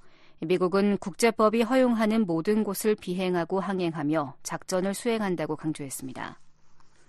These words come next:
미군은 지난 시월과 칠월 그리고 사월에도 타이완 해협의 국제 공역에 같은 기종의 해상 초계기를 보냈었습니다.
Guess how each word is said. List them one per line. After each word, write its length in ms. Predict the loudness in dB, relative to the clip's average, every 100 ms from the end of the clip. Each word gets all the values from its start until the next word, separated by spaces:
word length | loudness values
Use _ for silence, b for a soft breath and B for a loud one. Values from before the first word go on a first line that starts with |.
| b b b b b b b
미군은 520 | 2 4 6 6 6 4
지난 320 | 4 6 6
시월과 600 | 4 4 4 6 6 6
칠월 400 | 4 2 2 2
그리고 340 | -4 -2 0
사월에도 760 | 0 2 4 2 0 0 -2 -2 b b b
타이완 420 | 6 8 8 6
해협의 400 | 4 4 4 2
국제 340 | 2 -2 2
공역에 520 | 2 2 2 2 2 2
같은 400 | -2 -6 0 2
기종의 400 | 2 0 0 2
해상 320 | 2 2 2
초계기를 500 | 2 0 0 -2 -4
보냈었습니다. 880 | -2 -2 -2 -4 -8 -8 -8 -8 -10